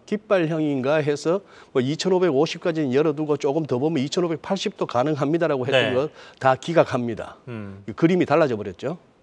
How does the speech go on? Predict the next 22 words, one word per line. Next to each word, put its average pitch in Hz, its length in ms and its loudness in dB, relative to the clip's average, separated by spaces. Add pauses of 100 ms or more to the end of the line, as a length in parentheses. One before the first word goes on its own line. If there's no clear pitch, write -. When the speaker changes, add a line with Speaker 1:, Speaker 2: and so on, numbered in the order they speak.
Speaker 1:
그림이 156 220 4
Speaker 2:
구름대를 170 260 4 (100)
Speaker 1:
달라져 131 60 -12
Speaker 2:
뚫어버렸어요? 214 640 -2 (240)
Speaker 1:
뚫어버렸고, 196 680 6
뭐 170 160 4
육십일 196 360 -2
점 208 140 -2
팔 196 160 -2
프로고 190 260 0
뭐고 147 200 0
다 131 220 0
열어버렸습니다. 143 720 0
Speaker 2:
네. 101 240 -2 (240)
Speaker 1:
그리고 160 340 4
엠에이씨 156 400 0
오실레이터 135 440 0
지금 120 320 -6 (220)
플러스로 135 340 0
돌았고요. 127 640 -4 (520)
돌아온 160 280 2
상황에서, 123 720 -4